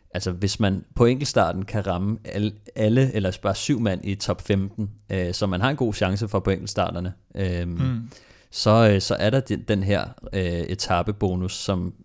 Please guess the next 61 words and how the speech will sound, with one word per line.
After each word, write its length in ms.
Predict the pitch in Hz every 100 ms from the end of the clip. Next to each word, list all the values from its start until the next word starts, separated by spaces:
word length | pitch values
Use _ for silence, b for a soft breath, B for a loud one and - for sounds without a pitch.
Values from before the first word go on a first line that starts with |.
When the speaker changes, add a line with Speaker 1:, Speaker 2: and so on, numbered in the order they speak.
| _
Speaker 1:
når 160 | 98 90
man 120 | 82
kigger 280 | - 113 131
på, 400 | - 107 98 - -
på, 220 | 104 90
når 120 | 90
man 100 | 90
kommer 180 | 104 101
lidt 140 | 113
op 260 | 92 101 -
i 60 | 101
de 100 | 101
der 180 | 90
seks, 300 | - 101 98
syv, 260 | - 113 -
otte 260 | 98 107 120
ryttere, 340 | 101 95 95 90 b b b
så 160 | - 101
giver 200 | 104 80
den 180 | 90 87
ret 160 | 90
meget. 300 | 92 80 85 107 -
Øh, 60 | 92
Speaker 2:
Ja. 220 | 82 85
Speaker 1:
og 160 | - - _ _ -
den 140 | 107 -
plejer 520 | - - 90 98 127
jeg 240 | 80 82 95 -
at 160 | 117 110
gå 220 | 120 -
efter. 340 | 110 101 107 95 - 107
Øh, 80 | 92
jeg 360 | 85 87 87 B B B 101
vil 80 | 98
sige, 200 | 95 90
jeg 140 | 98 104
er 40 |
ikke, 300 | 95 - -
jeg 120 | 104 104
er 40 |
ikke 300 | 92 - 90
verdens 220 | 90 101
bedste 400 | - 98 - 104
til, 320 | - 95 87
til 120 | - 95
hold 180 | 71 87
D 40 |
K, 220 | - 107 107
men, 240 | 95 90
øh, 180 | 87 92
nu 80 | 95
har 80 |
jeg 100 | 87
prøvet 220 | - 92 98
det 140 | -
en 80 | 95
del 240 | 117 127 123
gange, 320 | 92 95 101
og 140 | 92 - B B B B -
jeg 120 | 110
plejer 400 | - 95 98 95